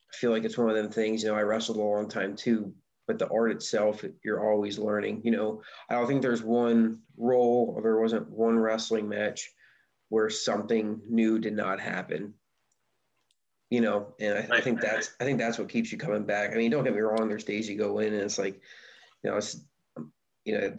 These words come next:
Speaker 1: you know, you're, you're about to put, like, five minutes on the clock and just go at it as many times as you can. It's like, "Oh, man, it's gonna,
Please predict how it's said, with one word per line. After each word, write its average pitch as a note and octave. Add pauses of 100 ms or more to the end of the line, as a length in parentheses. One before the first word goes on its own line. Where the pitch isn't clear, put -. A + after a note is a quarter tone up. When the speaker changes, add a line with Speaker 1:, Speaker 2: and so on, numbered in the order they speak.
Speaker 1:
you G#2+
know, G#2+
you're, G#2
you're -
about G#2
to -
put, -
like, -
five G#2
minutes G#2
on G#2+
the G#2
clock G#2
and G#2
just G2
go G#2
at G#2
it G#2
as G2+
many G#2
times G#2
as G2+
you G#2
can. G#2
It's G#2
like, G2
"Oh, G2+
man, G2
it's G2+
gonna, G#2